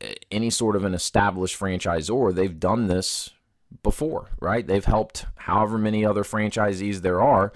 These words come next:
go through this exact same process. So they've likely got it pretty dialed in.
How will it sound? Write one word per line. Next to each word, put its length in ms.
go 160
through 260
this 220
exact 420
same 340
process. 540
So 120
they've 240
likely 420
got 240
it 140
pretty 260
dialed 560
in. 240